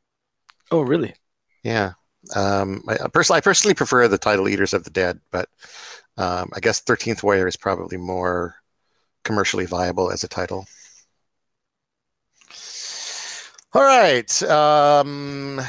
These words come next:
Speaker 2: one last shout out. If anyone wants to give us a call and ask us questions or share their thoughts on The Clockwork Orange or anything else for that matter. Um,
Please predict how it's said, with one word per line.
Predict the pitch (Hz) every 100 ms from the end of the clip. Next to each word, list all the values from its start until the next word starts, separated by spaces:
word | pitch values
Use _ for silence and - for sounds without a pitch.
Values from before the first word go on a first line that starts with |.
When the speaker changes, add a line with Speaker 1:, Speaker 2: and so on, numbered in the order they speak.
| -
Speaker 2:
one | 160 160 180
last | 185 175 -
shout | - 165 156
out. | 175
If | 190
anyone | 143 131 131
wants | 131 -
to | 135 127 117
give | 120
us | -
a |
call | - 131 175 175
and | 110 107 104 120
ask | 110 -
us | -
questions | 131 - 165 127
or | 107 104 104 98 98
share | - 113 107
their | 101 113 110
thoughts | - 113 120 -
on | 117 104 101 98 _ _ - _ -
The |
Clockwork | - 120 113 107
Orange | 127 131 170 165 160 -
or | 135 117 110 107 107 98 135
anything | 240 269
else | 269 -
for | -
that | 139 123
matter. | 113 98 92 87 82 _ _ - - - _ _ 113
Um, | 107 107 107 110 110 110 110 107 107